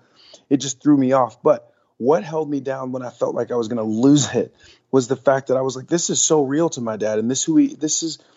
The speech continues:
who he is when we're at home and on family vacation and just hanging out, or when he's coming to a game or whatever that is." Like, that, that's just who he is. His desire was to be God's man, whether it was in front of a bunch of people or just us at home.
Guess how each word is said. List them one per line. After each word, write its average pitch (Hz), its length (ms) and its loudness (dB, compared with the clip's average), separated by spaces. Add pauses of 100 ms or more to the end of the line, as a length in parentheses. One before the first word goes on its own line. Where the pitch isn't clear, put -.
(380)
who 170 160 2
he 165 180 4
is 151 160 4
when 143 100 -2
we're 156 120 4
at 147 140 4
home 151 320 0
and 143 80 -4
on 143 140 -2
family 147 260 -2
vacation 143 600 0
and 131 200 0
just 151 260 -2 (540)
hanging 170 320 2
out, 147 340 4
or 139 80 -4
when 151 140 -2
he's 147 220 -8 (880)
coming 180 240 0
to 175 160 0
a 147 40 4
game 160 340 0
or 143 80 0
whatever 170 300 2
that 110 160 -2
is." 117 160 -6
Like, 120 160 -4
that, - 240 2 (340)
that's 151 220 2
just - 220 -6
who 151 140 -2
he 135 280 -4
is. 98 200 -4
His 143 160 -2
desire 131 500 2
was 127 200 0
to 123 100 -6
be 123 320 0 (440)
God's 123 320 2
man, 123 280 2
whether 120 240 2
it 82 120 -10
was 120 160 -4
in 135 180 0
front 127 220 2
of 113 220 0 (440)
a - 40 2
bunch 147 240 2
of 143 60 -8
people 185 400 4
or 131 300 2
just 143 360 -4
us 135 200 -4
at - 100 -4
home. 131 400 -6